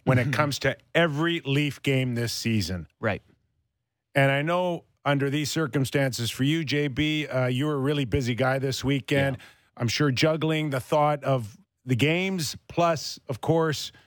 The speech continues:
Speaker 1: uh, for Clark being there and, and for the family.
Speaker 2: Yeah, we had a lot of family around.
Speaker 1: For sure. So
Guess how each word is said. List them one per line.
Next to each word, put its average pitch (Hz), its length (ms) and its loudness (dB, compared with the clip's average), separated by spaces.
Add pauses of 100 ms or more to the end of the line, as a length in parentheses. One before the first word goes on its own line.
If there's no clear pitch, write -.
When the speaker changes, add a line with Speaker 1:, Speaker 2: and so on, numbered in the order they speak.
(300)
Speaker 1:
uh, 139 300 2 (360)
for 143 120 0
Clark 170 420 0 (180)
being 160 260 2
there 151 340 0
and, 135 140 -4
and 131 400 -4
for 147 120 0
the 135 80 2
family. 139 640 0
Speaker 2:
Yeah, 107 300 0
we 120 80 -2
had 143 80 -2
a 139 40 -4
lot 127 80 -2
of 117 60 -6
family 107 320 -2
around. 95 320 -6
Speaker 1:
For 147 140 2
sure. 135 560 0
So 160 400 0